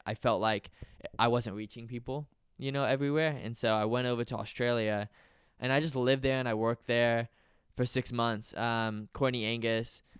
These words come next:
um, her dad owns a couple of cables with, with a few other people, and she was a good friend of mine from when I lived in Texas. She spent a lot of time over there. And we basically went over and, um, yeah, I moved,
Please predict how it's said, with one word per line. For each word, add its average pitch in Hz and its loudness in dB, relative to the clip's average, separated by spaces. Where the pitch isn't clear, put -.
um, 110 -4
her 120 0
dad 107 2
owns 107 -2
a 107 -6
couple 110 -6
of 107 -8
cables 104 -6
with, 104 -10
with 107 -6
a - -12
few 107 -4
other 98 -4
people, 104 -4
and 98 -8
she 156 2
was 131 0
a 127 -2
good 120 -2
friend 117 -2
of 113 -4
mine 113 -2
from 110 -2
when 113 -2
I 110 0
lived 104 -4
in 101 -10
Texas. 123 -6
She 104 -10
spent 101 -8
a - -6
lot 90 -4
of 90 -10
time 87 -10
over 92 -6
there. 92 -6
And 139 2
we 143 4
basically 160 8
went 147 4
over 135 6
and, 123 -2
um, 107 -6
yeah, 127 -4
I 120 -2
moved, 120 -2